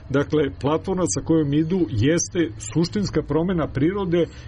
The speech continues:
i ustavno-političkog poretka. Dakle, ide se od situacije u kojoj su Albanci manjinski narod ka njihovoj punoj konstitucionalizaciji, uvođenju, dakle, njihovog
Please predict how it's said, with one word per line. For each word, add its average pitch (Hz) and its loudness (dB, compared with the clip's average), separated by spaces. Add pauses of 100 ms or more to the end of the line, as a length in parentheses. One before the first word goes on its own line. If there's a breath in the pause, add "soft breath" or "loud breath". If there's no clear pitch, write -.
i 160 2
ustavno-političkog 170 0
poretka. 180 0
Dakle, 131 0
ide 190 2 (140)
se 165 2 (140)
od 175 2 (120)
situacije 156 0
u 135 0
kojoj 147 2
su - 0
Albanci 135 -2
manjinski 143 -2
narod 117 0 (300 loud breath)
ka 131 0
njihovoj 156 2
punoj 175 0
konstitucionalizaciji, 123 -2 (200 loud breath)
uvođenju, 160 0
dakle, 139 0
njihovog 143 2